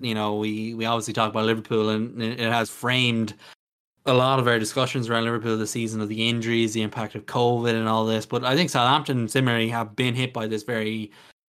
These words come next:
very hard. Like, they, they were playing this Al Yankovic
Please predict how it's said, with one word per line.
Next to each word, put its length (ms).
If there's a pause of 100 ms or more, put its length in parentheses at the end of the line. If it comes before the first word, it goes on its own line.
(180)
very 180
hard. 400
Like, 140
they, 640 (180)
they 220
were 140
playing 380
this 220 (120)
Al 320
Yankovic 840